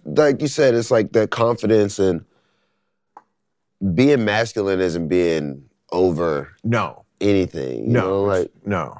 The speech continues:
Speaker 1: yeah, it's just being yourself and know how to work a room. And sometimes it's being sensitive too.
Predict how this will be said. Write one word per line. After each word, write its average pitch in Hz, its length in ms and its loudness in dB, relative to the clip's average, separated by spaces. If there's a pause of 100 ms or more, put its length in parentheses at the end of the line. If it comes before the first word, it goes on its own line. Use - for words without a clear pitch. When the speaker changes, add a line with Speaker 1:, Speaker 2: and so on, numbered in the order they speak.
Speaker 1:
yeah, 123 140 2
it's 78 260 -4
just 107 220 -2
being 113 260 2
yourself 107 520 0
and 95 140 -2
know 104 160 2
how 110 200 0
to 98 80 2
work 101 240 2
a 95 40 -2
room. 104 180 2
And 107 80 0
sometimes 139 480 0
it's 110 80 -10
being 123 180 2
sensitive 120 500 -2
too. 110 320 -2